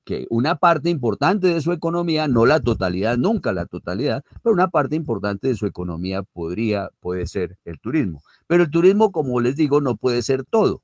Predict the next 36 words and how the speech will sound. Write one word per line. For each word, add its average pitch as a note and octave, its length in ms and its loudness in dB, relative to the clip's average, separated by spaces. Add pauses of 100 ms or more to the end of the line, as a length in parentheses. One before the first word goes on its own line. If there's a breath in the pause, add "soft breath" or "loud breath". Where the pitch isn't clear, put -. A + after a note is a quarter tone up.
(720)
Entonces, C3+ 320 0
yo D3 160 2
creo F#3 320 4
que F#3+ 120 -4
la B2 100 2
opción B2 460 -2
es D#3+ 420 -6
buscar A2+ 440 -2
un D#3+ 120 -2
escenario D#3+ 560 0
donde G2+ 320 -2
haya A#2 320 0
más C3 380 -2
desarrollo A2+ 640 -4
de C3+ 100 -2
actividades F2 640 -6
económicas, G2+ 880 -6
más A2+ 380 -2
desarrollo A#2 480 -2
de A#2 60 0
acti-, G2 220 -10 (200 soft breath)
entonces, E3 240 0
por E3 180 2
ejemplo, D3 460 2
en F#2 80 -6
Colombia, C#3+ 640 0 (180)
Colombia G3 500 4
teniendo D#3 380 0
las D#3 200 2
cari-, A2+ 340 -2
características, G#2+ 720 -2 (120)
Colombia A2+ 320 -2
es C#3+ 80 -2
un E3 140 -2
país D#3+ 480 0
rico E3+ 580 0